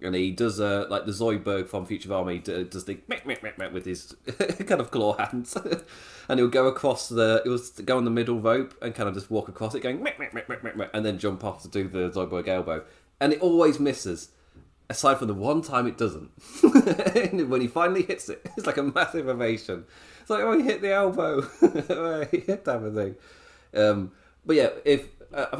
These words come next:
I, I feel like with the Phoenix Splash Kenny Omega, you can do that where it's a desperation move. He only pulls that at a certain point, but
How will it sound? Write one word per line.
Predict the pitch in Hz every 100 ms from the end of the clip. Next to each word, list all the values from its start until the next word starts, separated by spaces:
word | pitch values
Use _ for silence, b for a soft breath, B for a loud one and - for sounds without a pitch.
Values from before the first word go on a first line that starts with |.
| 143
I, |
I |
feel | 151 170
like | 143
with | 127 117
the | 123
Phoenix | 135 117 98
Splash | 107 -
Kenny | 101 92
Omega, | 90 80 78
you | 107
can | 107 - 131 113 98 90
do | 87 82
that | 78 76
where | 92 87 85 -
it's | 95 - -
a | 101
desperation | 110 - 104 92 92
move. | 90 90
He | 95
only | 95 95
pulls | 95 90
that | 95
at | -
a | -
certain | - 90 87
point, | 104 92 85
but | 85 -